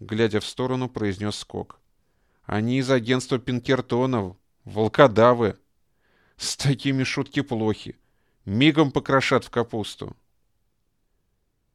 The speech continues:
«Так и куш большой. Или ты хочешь на совке лежать,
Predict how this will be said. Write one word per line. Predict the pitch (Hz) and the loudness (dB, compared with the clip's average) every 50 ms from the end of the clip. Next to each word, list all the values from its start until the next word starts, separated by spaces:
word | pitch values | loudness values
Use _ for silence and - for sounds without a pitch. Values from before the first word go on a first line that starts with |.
| _ _ _ _ _ _ | _ _ _ _ _ _
«Так | - - 101 - 127 | -8 -8 -4 -2 -2
и | 127 | -2
куш | 120 - 156 160 156 135 120 | -2 -2 0 0 0 0 0
большой. | 104 104 110 104 101 98 - - 101 92 85 - - _ _ _ _ _ _ _ _ _ _ _ _ - | 0 0 0 0 0 -2 -6 -8 -8 -10 -10 -10 -14 _ _ _ _ _ _ _ _ _ _ _ _ -10
Или | - 127 143 151 156 | -6 -4 -2 0 0
ты | 135 - 151 | 0 0 -2
хочешь | 135 - - 143 135 - 131 117 - | -2 0 0 0 0 0 -2 -4 -4
на | 127 117 113 | -4 -4 -4
совке | - - 143 139 135 - - 131 | -2 -2 -2 -2 -4 -4 -6 -4
лежать, | 131 120 120 113 110 117 113 104 98 - _ | -2 -2 -2 -2 -2 -2 -2 -2 -4 -8 _